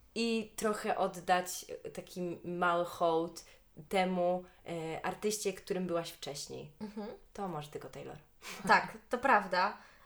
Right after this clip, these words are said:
Speaker 2: Y, i też, y, mało który artysta tak bardzo dobrze trzyma się na scenie muzycznej jak Taylor. Ale w sumie mam do Ciebie takie pytanie: co sądzisz o tym, że mieliśmy zapowiedziane trzynaście piosenek, a finalnie dostaliśmy tą deluxe wersję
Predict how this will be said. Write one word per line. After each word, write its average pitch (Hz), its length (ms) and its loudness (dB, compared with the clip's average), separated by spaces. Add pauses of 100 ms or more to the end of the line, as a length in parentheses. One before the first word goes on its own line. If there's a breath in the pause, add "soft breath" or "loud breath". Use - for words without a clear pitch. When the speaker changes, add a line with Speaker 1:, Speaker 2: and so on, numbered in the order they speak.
(160 loud breath)
Speaker 2:
Y, 196 120 2
i 185 160 -4
też, - 360 -6
y, - 300 -8
mało 190 300 2
który 180 300 -4
artysta 170 680 -2 (180)
tak 175 240 -12
bardzo 175 640 -2
dobrze 175 300 -8
trzyma 165 360 -6
się 165 140 -8
na 160 100 -8
scenie 170 340 -8
muzycznej 170 560 -8
jak 165 180 -10
Taylor. 170 440 -6 (240 loud breath)
Ale 247 380 6
w - 60 -6
sumie 302 320 -2
mam 262 280 -4
do 320 100 -4
Ciebie 285 220 -2
takie 262 240 -4
pytanie: 247 380 -4
co 392 140 -6
sądzisz 381 340 0
o - 180 0
tym, 202 340 -2 (440 loud breath)
że 196 280 0
mieliśmy 196 440 -2
zapowiedziane 190 500 -4
trzynaście 185 440 -4
piosenek, 190 600 -4 (440 loud breath)
a 196 80 0
finalnie 190 500 -2
dostaliśmy 185 520 -6
tą 185 220 -6
deluxe 180 380 -6
wersję 180 460 -4